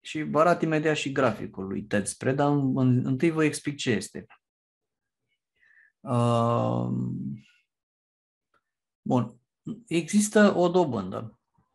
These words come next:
care este interbancară internațională și se numește Libor. Oricum, sunt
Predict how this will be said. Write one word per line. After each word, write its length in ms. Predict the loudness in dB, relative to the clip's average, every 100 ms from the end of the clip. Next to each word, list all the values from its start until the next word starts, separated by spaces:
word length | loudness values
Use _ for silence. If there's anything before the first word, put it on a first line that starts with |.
| _ _
care 220 | 0 4
este 240 | 2 2 2
interbancară 680 | 4 2 4 2 4 4
internațională 880 | 2 0 -2 -2 -4 -6 -8 -8 -14 -18 _ _ _ _ _ _
și 300 | -4 -2 0
se 160 | 2
numește 560 | 2 2 2 -2 -2 -4
Libor. 760 | -2 0 0 0 -4 -10 -18 _ _ _ _ _ _ _ _ _ -12
Oricum, 540 | -2 -2 -2 -4 -6
sunt 260 | -4 -6